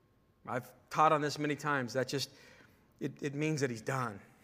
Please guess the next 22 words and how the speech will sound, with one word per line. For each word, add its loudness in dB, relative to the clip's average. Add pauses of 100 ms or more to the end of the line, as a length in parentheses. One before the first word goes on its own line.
(160)
<laughs> -14 (920)
Remember 4
Jesus -2
on 2
the 0
cross? 4 (240)
He -10
says, -4
"Tetelestai, -2
it's -8
finished." -12 (800)
There's -6
nothing 0
more 4
that -2
can -14
be -8
added. -4 (2250)
Your 6
salvation, 0
your 0
forgiveness, -4